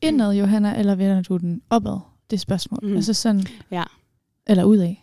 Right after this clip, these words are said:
Speaker 2: Øh, måske alle tre ting på
Speaker 1: Mm.
Speaker 2: én gang. Eller
Speaker 1: Mm.
Speaker 2: sådan. Jeg kan mærke, at jeg har, jeg er sådan en, der har brug for at få talt om tingene, når der er noget,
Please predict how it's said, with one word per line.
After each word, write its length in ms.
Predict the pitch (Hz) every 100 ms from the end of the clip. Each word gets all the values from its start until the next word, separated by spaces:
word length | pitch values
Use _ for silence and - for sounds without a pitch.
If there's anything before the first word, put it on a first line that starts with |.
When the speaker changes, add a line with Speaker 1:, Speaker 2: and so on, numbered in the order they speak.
| _ _ _ _ _ _ _ _ _ -
Speaker 2:
Øh, 380 | 185 175 170 170
måske 260 | 175 233 -
alle 220 | 202 233
tre 220 | - 180
ting 300 | 165 170 156
på 80 | -
Speaker 1:
Mm. 40 | 247
Speaker 2:
én 140 | 226
gang. 280 | 214 175 - -
Eller 160 | 233
Speaker 1:
Mm. 20 | 220
Speaker 2:
sådan. 200 | 180 -
Jeg 140 | 180
kan 100 | 185
mærke, 140 | 180 196
at 40 |
jeg 80 | 180 170
har, 60 |
jeg 180 | - 185
er 40 |
sådan 200 | 165 175
en, 100 | 170
der 60 | 165
har 100 | 156
brug 180 | 160 175
for 300 | - 160 -
at 140 | 165
få 100 | 156
talt 300 | 160 - 190
om 100 | 156
tingene, 260 | 143 165 147 147
når 140 | 147 156
der 60 |
er 40 | 156
noget, 180 | 160